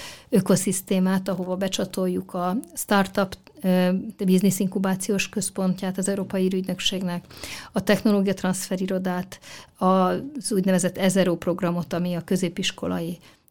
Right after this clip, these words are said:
pedagógusoknak a szektor, ö, irányába történő továbbképzésére épít, és már középiskolások szintjén próbálunk minél több fiatal érdeklődőt bevonzani,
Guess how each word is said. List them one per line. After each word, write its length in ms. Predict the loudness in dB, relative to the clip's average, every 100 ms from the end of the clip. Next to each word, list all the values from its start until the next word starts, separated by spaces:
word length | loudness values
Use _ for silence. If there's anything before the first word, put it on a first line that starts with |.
| -6
pedagógusoknak 880 | -2 -2 -2 -4 -4 -6 -6 -6 -6
a 140 | -6 -6
szektor, 680 | -6 -8 -6 -6 -4 -6 -12 _ _
ö, 220 | -4 -2 -4 -8 -14 -6
irányába 580 | -2 0 0 -2 -4 -4
történő 360 | -6 -4 -4
továbbképzésére 1160 | -2 -2 -2 -4 -4 -2 0 0 0 -2 -2 -4
épít, 480 | -2 -2 0 -4 -2
és 180 | -4 -2
már 220 | -2 -2
középiskolások 960 | 0 2 2 0 -4 -2 -4 -4 -4 -4
szintjén 520 | -4 -2 -2 -2 -4
próbálunk 600 | -2 -2 -2 0 0 0
minél 420 | 0 0 0 -4 -6 -12 -4
több 320 | 2 2 0 -6
fiatal 400 | 0 0 0 -2
érdeklődőt 600 | -2 -4 -6 -4 -4 -4
bevonzani, 600 | -4 -2 -2 0 0